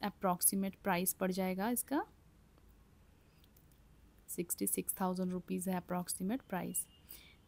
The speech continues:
नेक्स्ट डिज़ाइन देख लेते हैं। ये एक टर्किश डिज़ाइन है और टर्किश डिज़ाइन आप सभी को बहुत ही ज़्यादा पसंद आता है। और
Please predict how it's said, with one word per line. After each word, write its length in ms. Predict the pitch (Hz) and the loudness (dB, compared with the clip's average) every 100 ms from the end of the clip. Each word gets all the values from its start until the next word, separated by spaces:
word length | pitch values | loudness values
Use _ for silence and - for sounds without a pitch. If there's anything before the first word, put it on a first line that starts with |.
| - | -2
नेक्स्ट 320 | 196 208 - | 2 2 0
डिज़ाइन 340 | - 190 185 185 | -2 0 2 2
देख 200 | 185 185 | 0 0
लेते 220 | 180 190 | -2 0
हैं। 180 | 202 339 - - - - - - - - - - | 2 2 0 -20 -20 -20 -20 -20 -20 -20 -18 -2
ये 160 | 226 214 | 4 4
एक 120 | 214 | 4
टर्किश 360 | 208 196 285 269 | 4 6 4 4
डिज़ाइन 340 | 233 233 233 | 2 2 2
है 200 | 233 247 | 2 0
और 280 | 202 190 190 | 0 2 2
टर्किश 420 | 190 196 190 220 | 4 2 2 -2
डिज़ाइन 280 | 220 214 226 | 0 0 0
आप 140 | 208 196 | 0 -2
सभी 220 | 202 196 | -2 -2
को 160 | 196 | -2
बहुत 340 | 185 180 180 185 | 2 2 2 0
ही 60 | |
ज़्यादा 240 | 196 190 180 | -2 0 0
पसंद 380 | 185 180 190 196 | -2 0 2 2
आता 220 | 180 180 | 0 0
है। 200 | 196 339 - - - - - | -2 -4 -8 -14 -12 -10 0
और 280 | 196 190 | 4 4